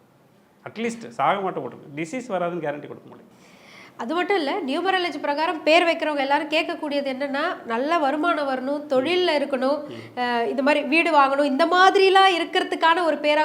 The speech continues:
Speaker 2: கொடுங்கன்னு தான் கேக்குறாங்களே தவிர, ஒற்றுமையா இருக்கணும், பிரிவு வராம
Speaker 1: இல்ல,
Speaker 2: இருக்கணும்,
Speaker 1: எல்லாருக்குமே
Speaker 2: இதற்கெல்லாம் பாக்குறாங்களா?
Speaker 1: எல்லாருக்குமே என்னன்னா,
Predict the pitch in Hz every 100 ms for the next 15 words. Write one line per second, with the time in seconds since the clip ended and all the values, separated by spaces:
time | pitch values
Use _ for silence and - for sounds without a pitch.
0 | 302 277 277 262 269 269 269 262 247 226
1 | 220 220 247 311 - - - 254 254 415
2 | 381 381 311 302 302 294 311 302 - -
3 | - 370 466 453 339 320 320 311 294 285
4 | 285 339 415 - 480 466 349 339 311 247
5 | 220 214 214 - - 147 190 226 226 -
6 | 190 214 180 151 113